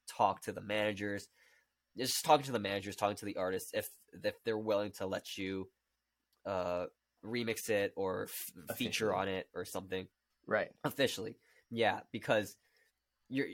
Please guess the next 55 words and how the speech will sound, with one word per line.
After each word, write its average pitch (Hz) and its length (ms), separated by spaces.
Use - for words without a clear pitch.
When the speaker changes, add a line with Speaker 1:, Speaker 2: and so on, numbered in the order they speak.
Speaker 1:
it's, 131 240
it's 143 160
not, 165 300
you're, 127 240
you're 147 180
not 170 200
the 127 80
only 120 160
one 113 120
in 107 60
spotlight 101 400
now. 104 140
Now 135 260
they're 131 260
in 160 100
the 120 60
spotlight, 104 520
and 110 120
then 113 140
you're 117 140
using 113 680
their 107 300
name 107 420
to 101 220
kind 110 160
of - 100
push 113 240
out 101 100
your 101 100
song 104 280
a 95 40
bit 95 200
more. 110 260
Speaker 2:
Right. 104 280
Speaker 1:
So 107 80
that's 117 260
when 110 160
things 101 280
get 101 200
a 95 40
bit 95 340
more 92 600
complicated, 98 580
and 95 140
you, 101 220
you 101 160
know, 90 80
you 98 100
have 107 120
to 98 40
do 104 160
a 92 40
bit 104 160
of 98 80
negotiation. 120 920